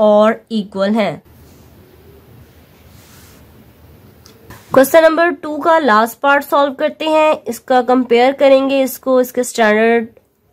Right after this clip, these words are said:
क्वाड्रेटिक इक्वेशन से, तो फिर हमें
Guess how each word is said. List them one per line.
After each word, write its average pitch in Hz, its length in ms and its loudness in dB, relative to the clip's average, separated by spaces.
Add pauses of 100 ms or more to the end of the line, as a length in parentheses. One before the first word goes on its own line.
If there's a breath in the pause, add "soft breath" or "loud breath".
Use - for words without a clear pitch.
(160)
क्वाड्रेटिक 214 680 -2
इक्वेशन 202 600 -2
से, 262 300 2
तो 262 120 -4
फिर 233 220 -4
हमें 226 420 0